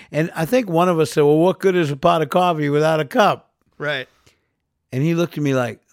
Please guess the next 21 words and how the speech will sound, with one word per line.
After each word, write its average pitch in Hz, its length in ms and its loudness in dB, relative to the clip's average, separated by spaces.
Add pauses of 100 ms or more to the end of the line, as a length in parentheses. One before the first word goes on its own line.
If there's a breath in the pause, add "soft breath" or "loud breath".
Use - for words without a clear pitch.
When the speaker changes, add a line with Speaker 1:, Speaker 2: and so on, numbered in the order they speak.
(280)
Speaker 1:
"Wait, - 420 -8 (420)
Speaker 2:
<laughs> - 760 -14
Speaker 1:
that's 143 240 -14
interesting." 107 760 -14 (540)
And 131 120 -4
until 196 320 -2
that 185 180 2
moment, 151 400 -2
we 120 100 -6
had 120 100 -6
never 139 500 -2
thought 135 520 -4
of 117 160 -8
using, 127 600 -4 (340 loud breath)
like, 127 200 -8
things 160 360 -4
that 156 180 -4
weren't 143 420 -2
necessarily 117 1200 -6
lovey-dovey. 120 1200 -4
Speaker 2:
Right, 127 400 -10